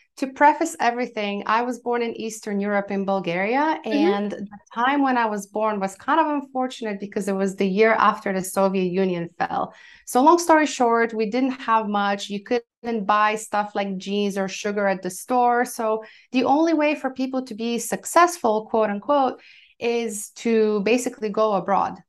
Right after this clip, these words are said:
Speaker 1: And so that had always been my dream ever since I was a little girl. And I taught myself English by watching M T V. And
Speaker 2: Wow.
Speaker 1: so when I was,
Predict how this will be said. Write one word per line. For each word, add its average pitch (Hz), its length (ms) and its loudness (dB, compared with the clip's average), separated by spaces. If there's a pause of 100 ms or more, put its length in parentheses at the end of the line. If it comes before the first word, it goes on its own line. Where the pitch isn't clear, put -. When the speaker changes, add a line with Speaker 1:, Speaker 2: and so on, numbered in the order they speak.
(360)
Speaker 1:
And 220 120 -2
so 226 300 2
that 240 220 4
had 277 240 0
always 233 320 -2
been 233 180 -4
my 208 140 -4
dream 202 500 -2
ever 202 220 -2
since 202 240 -8
I 196 80 2
was 190 160 -2
a 185 40 -4
little 180 260 -2
girl. 262 460 6 (320)
And 220 360 0
I 233 140 0
taught 285 280 0
myself 349 420 0
English 247 360 -2
by 220 180 -2
watching 233 500 -2
M 214 220 -6
T 196 200 -6
V. 175 400 -4 (420)
And 226 200 4
Speaker 2:
Wow. 233 480 8
Speaker 1:
so - 320 2
when 226 140 4
I 262 120 2 (100)
was, 262 420 -2